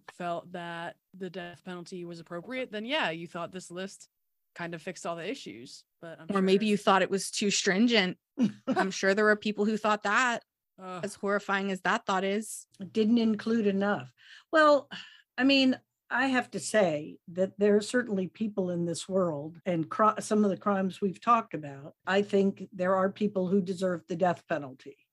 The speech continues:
Speaker 3: But the problem is you really have to make sure that you have the right people. And I
Speaker 2: Mm-hmm.
Speaker 3: think, unfortunately, back in the day,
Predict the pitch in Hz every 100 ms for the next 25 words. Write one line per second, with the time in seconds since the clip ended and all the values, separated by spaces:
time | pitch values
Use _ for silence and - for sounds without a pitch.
0 | _ _ _ _ 160 208 196 - 190 196
1 | - 247 247 220 175 165 156 151 156 -
2 | - - - - 202 220 214 254 240 226
3 | 175 208 202 - 180 175 165 - 233 170
4 | 139 - 160 _ _ _ _ _ 156 208
5 | 190 - 214 151 190 180 170 165 170 156
6 | - - 208 - - - _ _ _ _
7 | _ - 180 170 170 175 196 185 180 -
8 | 226 202 185 - - - _ _ _ _
9 | 202 202 220 220 208 202 170 175 175 175
10 | 202 170 156 196 208 156 160 170